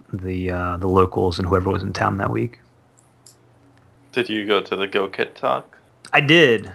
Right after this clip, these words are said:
Speaker 1: I also listened to, I think, Peter,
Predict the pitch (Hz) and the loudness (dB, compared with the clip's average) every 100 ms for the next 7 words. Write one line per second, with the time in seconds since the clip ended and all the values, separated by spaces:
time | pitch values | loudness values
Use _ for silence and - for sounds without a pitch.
0 | - 120 117 131 143 139 127 - 127 - | -6 -2 0 0 0 -4 -6 -6 -12 -10
1 | - 120 120 117 113 113 117 117 113 - | -6 -4 -4 -4 -4 -6 -8 -12 -12 -12
2 | - 131 123 123 120 117 113 110 | -6 0 2 4 4 2 0 -4